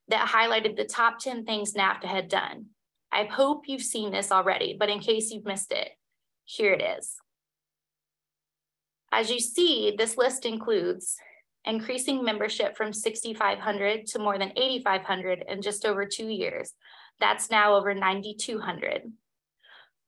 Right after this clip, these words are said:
Published an industry-wide recommendation that only credentialed veterinary technicians should qualify for veterinary nurse job postings. We created a strong, productive relationship with the A V M A, leading to regular dialogue and collaboration that benefits both organizations and our members.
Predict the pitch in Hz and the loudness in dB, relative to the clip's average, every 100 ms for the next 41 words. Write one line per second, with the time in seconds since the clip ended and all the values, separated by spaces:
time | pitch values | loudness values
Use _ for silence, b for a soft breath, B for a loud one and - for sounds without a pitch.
0 | _ - 269 285 285 - 254 233 233 277 | _ 0 2 4 2 0 0 0 0 -2
1 | - 277 254 214 214 208 202 196 208 208 | -4 -4 2 6 6 6 2 2 0 0
2 | 226 220 208 190 - 190 190 - 208 220 | -2 -2 0 0 -2 -4 -4 -2 0 -2
3 | 220 226 208 208 - 226 214 202 208 208 | -2 -2 0 0 -2 -2 0 2 2 0
4 | 214 214 208 175 196 185 - 202 - 196 | -2 -6 -6 -8 -8 -10 -10 -8 0 4
5 | 196 196 190 196 196 190 196 196 202 190 | 4 4 2 2 0 2 0 0 -2 -4
6 | 190 190 185 196 185 - 185 - - - | -4 -4 -6 -8 -2 2 2 0 -4 -4
7 | - - - 226 - _ _ _ _ B | -10 -14 -16 -20 -20 _ _ _ _ B
8 | B B _ 233 240 240 247 233 214 226 | B B _ -8 -6 0 4 4 2 0
9 | - 233 233 240 233 226 208 208 208 208 | 4 6 6 4 0 2 2 2 -2 0
10 | 196 202 - 196 - 185 - - - 190 | 0 -2 -4 -4 -4 -2 -4 -6 -2 0
11 | 190 202 196 180 180 180 - 208 208 208 | 0 -2 -2 -2 -2 -2 -2 -2 -2 -4
12 | 208 185 190 185 226 226 220 185 190 185 | -4 0 0 2 2 2 4 4 4 6
13 | 180 180 185 160 190 175 196 202 180 170 | 4 2 -4 -2 0 2 0 -2 -2 -4
14 | 185 185 - 190 190 190 - - - 220 | -8 -8 -2 -2 0 -4 -4 -10 0 2
15 | 226 208 202 202 196 190 185 - 190 185 | 2 2 0 -2 -4 -2 -2 -2 -6 -6
16 | 190 190 185 180 175 - - - | -2 0 0 -2 -4 -6 -6 -12